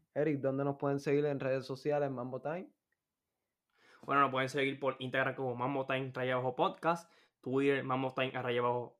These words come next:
Speaker 2: pod. Nos pueden escuchar por Breaker, Radio Public, Google Podcast, Anchor, Spotify y Pocket Cast.
Speaker 1: Y gracias nuevamente por su sintonización. Si no han escuchado los episodios anteriores, les recomendamos que los escuchen.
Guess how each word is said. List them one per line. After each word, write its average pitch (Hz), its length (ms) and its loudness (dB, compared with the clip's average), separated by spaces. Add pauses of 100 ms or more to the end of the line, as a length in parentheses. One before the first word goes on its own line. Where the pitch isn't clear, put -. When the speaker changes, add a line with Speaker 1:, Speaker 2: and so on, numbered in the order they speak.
Speaker 2:
pod. 175 300 6 (400)
Nos 127 160 0
pueden 131 200 4
escuchar 135 460 2
por 127 140 2 (400)
Breaker, 123 680 2
Radio 123 260 0
Public, 143 460 0
Google 123 220 0
Podcast, 175 600 0
Anchor, 156 380 0
Spotify 208 560 2
y 139 120 -4
Pocket 135 260 -2
Cast. - 340 -14 (420)
Speaker 1:
Y 131 760 0
gracias 123 420 0
nuevamente 139 520 2
por 139 160 4
su 139 140 -2
sintonización. 135 840 0
Si 151 120 -2
no 131 80 -2
han 123 120 -2
escuchado 127 540 0
los 123 120 2
episodios 123 560 0
anteriores, 143 680 2 (300)
les 120 140 -2
recomendamos 131 840 0
que 127 380 2
los 120 220 0
escuchen. 180 720 -2